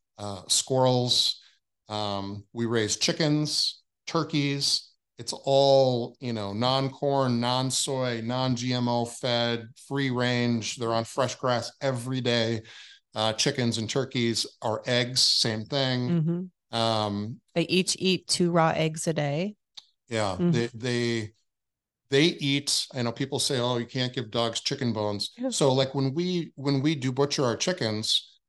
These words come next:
Speaker 1: our meat birds, um, like, we have almost no waste from them. Our
Speaker 2: Mm-hmm.
Speaker 1: dogs eat, you know, everything except the feathers and certain portions of the innards. Um, but our dogs eat everything. They eat the chicken heads, they eat the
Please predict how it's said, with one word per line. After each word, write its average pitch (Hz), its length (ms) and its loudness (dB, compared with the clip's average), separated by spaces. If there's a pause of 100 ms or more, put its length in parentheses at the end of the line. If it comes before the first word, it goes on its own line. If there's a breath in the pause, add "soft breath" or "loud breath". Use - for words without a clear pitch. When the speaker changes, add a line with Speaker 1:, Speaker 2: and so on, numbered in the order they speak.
Speaker 1:
our 117 120 0
meat 143 240 4
birds, 104 560 -4 (160)
um, 107 560 -2 (120)
like, 120 140 -12 (460)
we 165 160 -4
have 135 440 2 (400)
almost 160 720 2
no 120 760 -2
waste 113 500 -4
from 104 280 -4
them. 92 240 -12 (100)
Our 120 100 0
Speaker 2:
Mm-hmm. - 100 0
Speaker 1:
dogs 123 480 2
eat, 120 380 -6 (420)
you 117 80 -4
know, 117 60 -6
everything 160 360 2
except 139 380 0
the 113 60 -8
feathers 147 840 0 (220)
and 110 160 -8
certain - 360 -2
portions 135 580 0
of 110 220 -4
the 117 140 -4
innards. 131 560 0 (440 loud breath)
Um, 110 440 0
but 123 100 -4
our 117 60 0
dogs 131 300 -2
eat 123 180 -6
everything. 131 440 -2
They 101 80 -8
eat 127 120 -8
the 127 60 -12
chicken 127 360 -4
heads, 117 460 -2
they 107 100 -10
eat 117 140 -12
the - 120 -16